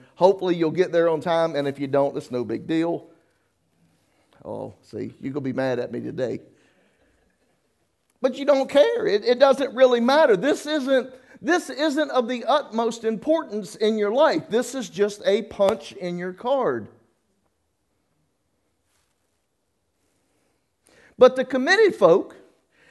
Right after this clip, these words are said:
now, see, they've gone through everything that you've gone through all week.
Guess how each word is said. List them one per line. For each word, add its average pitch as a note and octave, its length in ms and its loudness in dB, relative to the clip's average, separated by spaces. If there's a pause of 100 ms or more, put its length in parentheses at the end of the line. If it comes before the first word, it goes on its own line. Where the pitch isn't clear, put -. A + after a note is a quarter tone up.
(160)
now, C4+ 80 6
see, D#4+ 220 0
they've F4 240 8
gone B3+ 280 2
through A3 280 0
everything C#4 580 2
that A3 140 -8
you've A#3 160 -2
gone G#3+ 260 2
through F3+ 200 -2
all F3 200 4
week. E3 400 -6